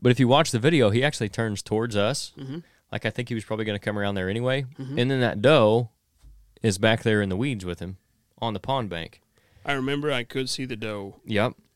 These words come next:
Speaker 1: So I think, I got to thinking about it.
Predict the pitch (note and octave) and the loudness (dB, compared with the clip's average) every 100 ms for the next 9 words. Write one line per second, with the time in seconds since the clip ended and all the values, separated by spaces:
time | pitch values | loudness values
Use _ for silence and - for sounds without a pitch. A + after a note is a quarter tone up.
0 | _ - - D#3+ D#3 C#3+ C#3+ - - D4 | _ -10 0 2 2 0 -2 -6 -2 0
1 | G3+ A#2 - _ _ _ _ _ - _ | 0 -2 -6 _ _ _ _ _ -20 _
2 | _ _ _ _ _ _ _ _ _ - | _ _ _ _ _ _ _ _ _ -20
3 | - A#2 D3 C3 - D3 B2 A2 G2 G#2+ | -10 0 2 2 0 2 4 4 4 2